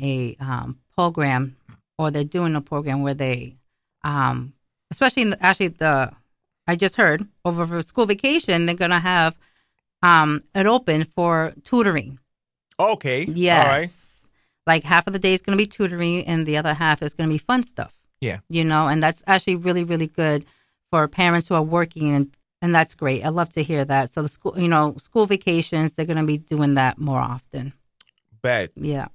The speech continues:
Speaker 2: Bet. That, that's dope.
Speaker 1: It is dope.
Speaker 2: That's dope. Um, <clears throat>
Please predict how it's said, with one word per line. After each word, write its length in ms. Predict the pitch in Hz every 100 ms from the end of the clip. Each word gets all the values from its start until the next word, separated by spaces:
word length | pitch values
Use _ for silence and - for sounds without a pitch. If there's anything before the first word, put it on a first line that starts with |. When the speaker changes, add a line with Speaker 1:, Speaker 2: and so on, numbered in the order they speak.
| 92
Speaker 2:
Bet. 460 | 92 107 101 90
That, 260 | 113 104 90 -
that's 280 | 113 98 _
dope. 300 | 110 98 85 _
Speaker 1:
It 160 | 180 185
is 200 | 170 165
dope. 260 | 135 127 -
Speaker 2:
That's 240 | - 110 95
dope. 300 | 98 87 - _ _ _ -
Um, 280 | 139 135 104 _ _
<clears throat> 380 | - 226 156 85